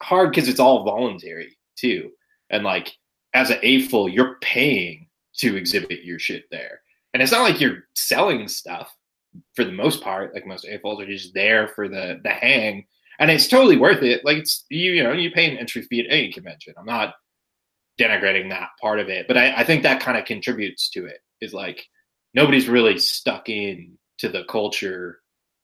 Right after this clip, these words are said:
permanently. So, and especially in a place like Brickworld, where it's so big that you're gonna have so many people, and it's like,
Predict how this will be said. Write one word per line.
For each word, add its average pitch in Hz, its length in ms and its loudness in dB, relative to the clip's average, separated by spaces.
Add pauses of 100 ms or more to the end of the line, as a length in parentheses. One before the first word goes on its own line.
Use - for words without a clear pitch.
(440)
permanently. 87 760 0
So, 123 320 4
and 139 140 6
especially 175 400 4
in 101 80 -2
a 98 60 -8
place - 240 -6
like - 120 -18
Brickworld, 87 420 -8
where 78 120 -16
it's - 140 -14
so 101 220 -8
big 90 400 -10
that 80 80 -18
you're 92 100 -14
gonna 98 140 -14
have 85 100 -16
so 104 320 -4
many 90 180 -10
people, 90 560 -12
and 87 80 -16
it's - 160 -20
like, 76 180 -16